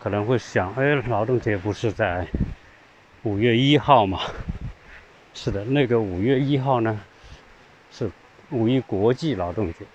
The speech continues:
啊，美国有一个单独的纪念劳动者的节日啊，就是这个九月份的第一个星期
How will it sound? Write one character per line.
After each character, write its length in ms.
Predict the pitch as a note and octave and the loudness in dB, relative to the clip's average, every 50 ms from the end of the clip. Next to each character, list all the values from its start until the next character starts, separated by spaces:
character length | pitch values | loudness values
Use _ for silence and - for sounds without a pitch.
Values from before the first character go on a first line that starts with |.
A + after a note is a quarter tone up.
| - - - - - - | -20 -20 -20 -20 -18 -14
啊， 80 | - | -8
美 260 | A2 A2+ A#2+ A#2+ G#2 F#2 | -2 0 0 2 0 0
国 240 | - - G#2+ G#2+ | -4 -4 -4 -4
有 140 | G#2+ G#2 F#2+ | -2 -4 -4
一 60 | E2+ | -2
个 100 | F#2 G2+ | -2 -4
单 340 | F#2 - - B2+ C3+ C#3 C3+ B2+ | -4 -2 -2 0 0 0 -2 -4
独 180 | - F2+ F#2+ F#2+ | -4 -4 -4 -4
的 100 | F#2+ - - - - - _ - - - - - - - - - - | -6 -10 -14 -20 -20 -20 _ -20 -20 -20 -20 -20 -20 -20 -20 -20 -14
纪 200 | - - B2 A2+ | -4 0 0 2
念 360 | G#2 A2 G#2+ G2+ F#2+ F2+ F2+ | 4 2 2 2 0 -2 -2
劳 200 | F#2 F2 F2 F#2 | -2 -2 -2 -2
动 220 | G2+ B2 A#2 A2+ G#2 | 0 0 0 0 -2
者 180 | - G2+ F2+ | -2 -4 -6
的 180 | E2 E2+ E2+ E2 D#2 - - | -6 -6 -8 -8 -10 -10 -10
节 160 | F#2+ F2 F#2 | -8 -6 -6
日 100 | G#2+ A2+ G#2 - - - - | -6 -8 -8 -12 -16 -16 -16
啊， 80 | G#2 F2 - - - - | -16 -16 -16 -20 -20 -12
就 80 | - G#2 | -10 -10
是 120 | E2+ F2+ - | -10 -10 -10
这 80 | - G2+ | -12 -12
个 140 | - - F2+ D#2 - - - - - | -12 -10 -12 -14 -14 -18 -20 -20 -14
九 140 | - A#2 E2+ D#2 E2+ | -12 -10 -10 -10 -8
月 240 | F#2+ G2+ G2+ F#2+ F2+ - - - - - - - - - - - - - - - | -6 -4 -4 -4 -6 -8 -16 -20 -20 -20 -20 -20 -20 -20 -20 -20 -20 -20 -12 -4
份 260 | - C#3 A#2+ G#2+ G2 | 0 0 2 2 2
的 240 | F#2 F#2 F2 E2+ F2 | 0 -2 -2 -4 -6
第 420 | F2 - A2+ G#2 G2 F#2+ F2+ F#2 E2+ - - - - - - - - - | -6 -6 -6 -4 -2 -2 -2 -4 -6 -8 -16 -20 -20 -20 -20 -16 -6 -2
一 160 | D3+ C#3 D3 | 0 0 2
个 160 | C#3 C3+ G2 | 2 2 0
星 240 | - - D3 C#3+ C#3 | 0 0 0 0 0
期 380 | C3 - - - D3+ C#3+ C#3 | 0 -4 -6 -4 -2 -2 -4